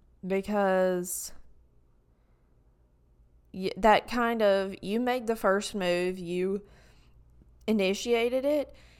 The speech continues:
and you say, "You can have my number if you want it." But asking someone else for their number is kind of, like,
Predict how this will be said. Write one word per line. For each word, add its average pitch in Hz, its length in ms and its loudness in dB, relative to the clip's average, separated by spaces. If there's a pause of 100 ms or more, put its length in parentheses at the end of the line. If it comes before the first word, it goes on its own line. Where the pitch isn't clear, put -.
(180)
and 214 220 0
you 208 120 -2
say, 208 220 -2
"You 202 240 -2
can 254 180 -8
have 233 280 -4
my 190 280 -2
number 175 420 -4
if - 240 -6
you 170 160 -6
want - 340 -10
it." - 640 -16
But 190 180 2
asking 277 440 -2
someone 277 280 -4
else - 300 -2
for 196 180 -2
their 175 260 2
number 208 520 0
is 190 180 -2
kind 170 300 -2
of, 165 100 -6
like, - 640 -6